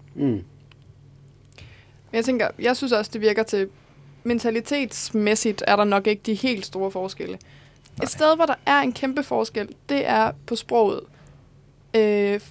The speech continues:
Speaker 2: det lyder meget fantastisk, når I snakker. Det lyder sådan eventyragtigt, synes jeg. Men det lyder,
Speaker 3: Tak.
Speaker 2: for mig lyder det også lidt sådan, ligesom islandsk. Men det er det måske overhovedet ikke.
Speaker 3: Jo.
Speaker 2: Men
Speaker 3: Jeg
Speaker 2: I kan
Speaker 3: vil
Speaker 2: ikke
Speaker 3: sige,
Speaker 2: forstå hinanden, eller?
Speaker 3: hvis vi snakker,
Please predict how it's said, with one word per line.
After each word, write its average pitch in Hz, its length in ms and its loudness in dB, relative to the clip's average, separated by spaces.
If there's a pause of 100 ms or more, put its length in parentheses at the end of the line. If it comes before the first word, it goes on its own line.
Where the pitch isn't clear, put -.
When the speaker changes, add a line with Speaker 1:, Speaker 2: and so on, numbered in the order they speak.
(340)
Speaker 2:
det 240 140 0
lyder 269 380 2
meget 240 420 2
fantastisk, 220 600 -6
når 226 80 -6
I 202 60 -2
snakker. 202 340 -6
Det 214 140 -8
lyder 220 180 0
sådan 214 260 -4
eventyragtigt, 226 800 -4
synes - 240 -8
jeg. 220 120 -4
Men 208 160 -4
det 233 100 -2
lyder, 254 200 -2
Speaker 3:
Tak. 254 100 -6
Speaker 2:
for 269 60 -4
mig 262 220 0
lyder 302 180 0
det 220 100 -2
også 240 180 -4
lidt 226 200 -8
sådan, 220 260 -8 (420)
ligesom 220 280 -4
islandsk. - 560 -6 (880)
Men 220 200 0
det 262 140 2
er 254 80 2
det 269 100 0
måske - 240 -2
overhovedet 311 360 0
ikke. - 220 -2 (1400)
Speaker 3:
Jo. 127 220 -4 (360)
Speaker 2:
Men 220 80 -4
Speaker 3:
Jeg 208 80 2
Speaker 2:
I - 0 -
kan - 60 -2
Speaker 3:
vil 254 60 0
Speaker 2:
ikke 254 100 -6
Speaker 3:
sige, - 120 -8
Speaker 2:
forstå 285 300 2
hinanden, 202 460 0
eller? 185 340 -6
Speaker 3:
hvis 127 400 -8
vi 127 60 -4
snakker, 135 360 -4